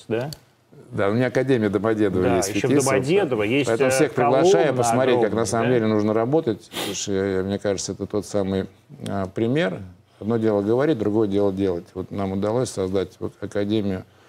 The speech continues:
Speaker 2: а, где мальчишки получает
Speaker 1: А давайте мы
Speaker 2: грамотность.
Speaker 1: про вас кино снимем, про Академию.
Speaker 2: Давайте, да, и на
Speaker 1: Да.
Speaker 2: самом деле это будет очень интересно.
Speaker 1: Это самое, запишите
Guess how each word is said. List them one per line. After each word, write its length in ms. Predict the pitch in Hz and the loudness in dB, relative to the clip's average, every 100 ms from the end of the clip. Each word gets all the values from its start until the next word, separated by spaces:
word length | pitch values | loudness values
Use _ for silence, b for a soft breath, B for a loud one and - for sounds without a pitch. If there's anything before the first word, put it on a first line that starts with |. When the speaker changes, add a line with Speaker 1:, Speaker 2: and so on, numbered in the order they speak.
| b b b b - | b b b b -8
Speaker 2:
а, 240 | 101 98 | -4 -2
где 160 | 101 104 | 0 0
мальчишки 520 | 107 101 127 - 98 - _ - | -2 -2 -4 -6 -12 -14 _ -8
получает 400 | 104 101 101 92 | -6 -4 -4 -2
Speaker 1:
А 80 | 113 | 0
давайте 260 | 160 226 165 | 0 0 0
мы 60 | |
Speaker 2:
грамотность. 0 | |
Speaker 1:
про 80 | 139 | 0
вас 120 | 135 | -2
кино 260 | - 135 110 | -2 -2 -4
снимем, 420 | - 104 98 95 | -4 -6 -6 -8
про 180 | - 113 | -4 -2
Академию. 520 | 104 110 104 92 95 - _ _ | -2 -4 -4 -6 -8 -12 _ _
Speaker 2:
Давайте, 360 | 120 92 135 175 - | -6 -2 -2 -4 -6
да, 200 | 123 135 | -2 0
и 60 | |
на 60 | 110 | 0
Speaker 1:
Да. 40 | |
Speaker 2:
самом 260 | 127 123 135 | 2 0 2
деле 160 | 156 131 | 2 0
это 100 | 120 | 0
будет 200 | 123 123 | 0 -2
очень 260 | 117 - 120 | -4 -4 -4
интересно. 320 | 135 143 151 | -2 -2 -2
Speaker 1:
Это 80 | - | -2
самое, 240 | 147 117 | -2 -2
запишите 480 | 131 151 - 147 | -4 -6 -4 -6